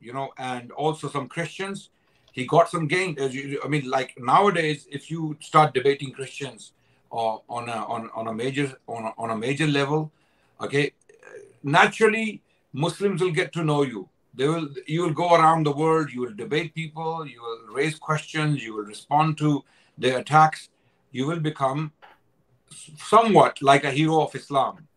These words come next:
Okay, people will start to see you as, uh, someone in positive light,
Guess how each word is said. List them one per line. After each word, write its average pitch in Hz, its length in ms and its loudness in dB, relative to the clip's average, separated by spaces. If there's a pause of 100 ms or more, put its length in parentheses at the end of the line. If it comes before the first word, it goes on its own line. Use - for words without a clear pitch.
Okay, 156 260 -8 (100)
people 165 240 -8
will 156 100 -4
start 151 300 0
to 139 60 -8
see 156 360 -4 (400)
you 147 300 4
as, 143 340 4 (100)
uh, 135 40 -6 (420)
someone 160 380 4
in 147 100 4
positive 151 420 0
light, 147 300 4